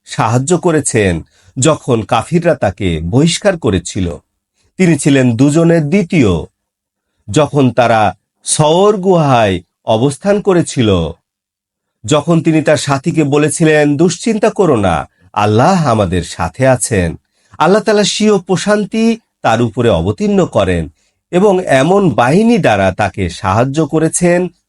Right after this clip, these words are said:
যা তোমরা দেখতে পাওনি, এবং কাফিরদের বাণীকে তিনি পরাভূত করেছেন এবং আল্লাহর বাণীকে জয়যুক্ত করেছেন।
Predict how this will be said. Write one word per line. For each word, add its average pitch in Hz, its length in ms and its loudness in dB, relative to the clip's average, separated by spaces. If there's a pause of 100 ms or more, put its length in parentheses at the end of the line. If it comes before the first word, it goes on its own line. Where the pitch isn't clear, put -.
যা 110 360 0
তোমরা 101 460 0
দেখতে 135 360 -2
পাওনি, 101 480 0 (300)
এবং 202 220 2
কাফিরদের 170 540 -2
বাণীকে 110 500 0
তিনি 127 340 2
পরাভূত 98 680 -2
করেছেন 87 680 -4 (440)
এবং 214 200 2
আল্লাহর 170 520 2
বাণীকে 131 600 0
জয়যুক্ত 190 580 0
করেছেন। 87 720 -4